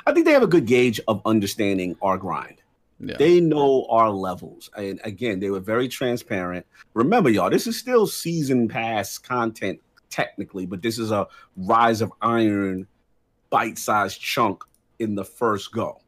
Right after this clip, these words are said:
Speaker 1: with Season of the Undying. So, um,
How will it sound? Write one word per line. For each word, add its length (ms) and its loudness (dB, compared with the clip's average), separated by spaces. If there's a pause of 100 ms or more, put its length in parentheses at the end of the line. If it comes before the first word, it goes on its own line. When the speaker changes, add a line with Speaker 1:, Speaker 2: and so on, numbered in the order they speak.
(320)
Speaker 1:
with 260 -4
Season 300 -4
of 100 -6
the 120 -4
Undying. 500 -6 (340)
So, 360 -2
um, 500 -2